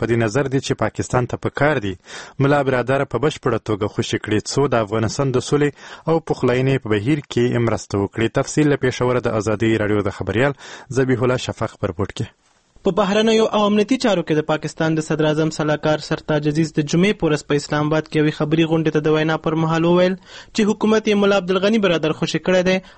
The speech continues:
Speaker 2: او دا مهال د پاکستان د امنیتي ادارو تر څارنې لاندې په دغه هیواد کې په بشپړ امنیت کې دی. نوموړي همدا راز ویلي وو، "موږ غواړو ملا برادر ته په افغانستان او پاکستان کې له طالب وسلوالو سره د خبرو اترو لپاره وخت ورکړو، تر څو وکړای شي د سولې او پخلاینې په پروسه کې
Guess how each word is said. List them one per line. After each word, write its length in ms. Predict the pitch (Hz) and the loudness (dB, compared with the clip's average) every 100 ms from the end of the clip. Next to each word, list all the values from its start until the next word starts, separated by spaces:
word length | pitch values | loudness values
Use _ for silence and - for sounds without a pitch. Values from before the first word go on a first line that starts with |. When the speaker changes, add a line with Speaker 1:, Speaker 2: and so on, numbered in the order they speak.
| - | -2
Speaker 2:
او 100 | 175 190 | 0 2
دا 80 | 202 | 0
مهال 260 | 202 202 190 | 0 0 0
د 80 | 180 196 | 0 -2
پاکستان 460 | 190 - 196 190 | -2 -2 0 2
د 100 | 185 | 2
امنیتي 340 | 190 180 226 180 | 2 0 0 2
ادارو 260 | 156 147 147 | 2 2 -2
تر 100 | 139 | -2
څارنې 420 | 151 147 156 151 151 | 0 0 2 2 2
لاندې 240 | 156 151 | 0 -2
په 140 | 147 165 | -2 0
دغه 180 | 165 160 | 0 0
هیواد 180 | 160 160 | 0 0
کې 140 | - 156 | -2 -2
په 100 | 151 | -2
بشپړ 360 | 180 - 151 135 | -2 -2 0 2
امنیت 260 | 131 - 127 | 0 -2 -2
کې 60 | |
دی. 160 | 120 - - - - - - 220 | -2 -4 -10 -20 -20 -10 0 2
نوموړي 420 | 226 240 240 220 | 4 2 2 0
همدا 240 | 220 226 220 | 2 2 2
راز 200 | 202 208 | 2 0
ویلي 200 | 220 220 | 2 2
وو، 120 | 220 - _ _ - | 0 -4 _ _ 0
"موږ 120 | 262 277 | 2 4
غواړو 280 | 269 262 247 | 2 2 2
ملا 120 | 226 214 | 2 2
برادر 320 | 202 202 233 233 | 2 2 0 0
ته 80 | 208 | 0
په 140 | 196 185 | 2 2
افغانستان 500 | 190 185 - 196 202 | 2 0 -2 0 0
او 80 | 185 | 0
پاکستان 440 | 185 180 - 190 190 | -2 -2 -2 0 2
کې 100 | 185 | 0
له 120 | 175 | 2
طالب 280 | 180 208 185 | 2 2 2
وسلوالو 440 | 160 - 147 147 143 | -2 0 0 2 0
سره 180 | 151 147 | 0 -2
د 80 | 151 | -2
خبرو 320 | 151 160 160 | -2 0 0
اترو 240 | 156 165 156 | 0 0 0
لپاره 260 | 160 160 156 | 0 0 2
وخت 240 | 165 - 143 | 2 0 -4
ورکړو، 320 | 127 123 113 - - - - | -2 -2 -4 -6 -16 -6 -2
تر 100 | 170 | 0
څو 120 | - 190 | 2 2
وکړای 300 | 202 202 202 | 4 2 2
شي 100 | 208 202 - - | -2 -4 -8 -2
د 100 | 175 | -2
سولې 240 | - 226 220 | 2 4 4
او 100 | 214 | 2
پخلاینې 420 | 214 - 220 233 185 | -2 -2 2 2 0
په 100 | 175 | 0
پروسه 320 | 151 147 151 | 0 0 -2
کې 120 | 156 | -4